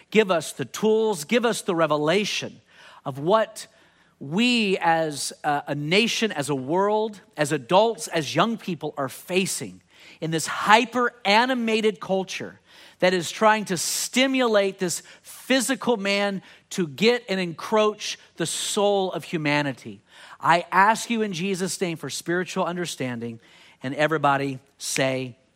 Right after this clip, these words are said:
amen. All right, so let me just give you some s-, stats here. Um, these are alarming stats, and I'm talking to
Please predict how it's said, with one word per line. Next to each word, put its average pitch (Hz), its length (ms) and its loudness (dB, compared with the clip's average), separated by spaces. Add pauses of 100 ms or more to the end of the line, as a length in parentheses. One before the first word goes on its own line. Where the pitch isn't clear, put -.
(120)
amen. 139 680 2 (640)
All 170 100 4
right, 190 240 4 (400)
so 220 420 2 (840)
let 233 80 2
me 254 80 4
just 240 160 2
give 247 140 2
you 220 80 2
some 190 180 -4
s-, - 280 -4
stats 190 500 2
here. 185 480 0
Um, 156 420 2 (320)
these 190 220 2
are 208 80 4
alarming 180 600 0
stats, - 800 -2
and 151 160 -4
I'm 156 100 -2
talking 175 460 0
to 165 380 -2